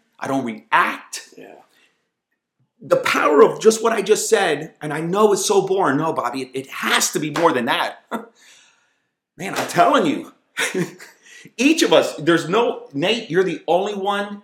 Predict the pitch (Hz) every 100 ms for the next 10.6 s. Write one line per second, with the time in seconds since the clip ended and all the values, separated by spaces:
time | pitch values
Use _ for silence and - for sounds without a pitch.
0 | - 156 180 170 - - 180 151 131 131
1 | - 120 - _ _ _ _ - 110 139
2 | - - - 139 131 127 143 - - _
3 | - 123 120 - _ _ _ _ _ -
4 | 220 285 240 - - 135 - 220 - 294
5 | - 170 - 196 196 180 180 170 131 -
6 | - 226 - 170 147 127 123 156 202 220
7 | 220 - 220 220 - 87 - _ _ _
8 | _ _ _ _ - 139 202 202 160 190
9 | 214 170 165 226 185 180 196 185 180 180
10 | - - 156 - 269 -